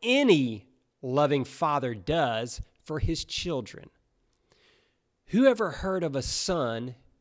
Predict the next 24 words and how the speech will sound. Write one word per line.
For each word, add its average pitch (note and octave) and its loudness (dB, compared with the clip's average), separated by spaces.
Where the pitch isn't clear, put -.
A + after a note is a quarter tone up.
who D#3+ -2
is C3 -4
never E3 0
corrected? - -8
If A2+ -10
God F3+ 2
doesn't G#3+ 2
punish A#3+ 0
you D#3+ 0
when E3 0
you E3+ -2
need F3 2
it, C#3 0
as D#3 -4
other F#3+ 2
fathers F3+ 0
punish F3 2
their A#3 4
sons, C3 0
then F3+ 6
it B3+ 2
means G3 4
that F3 -2
you G3 0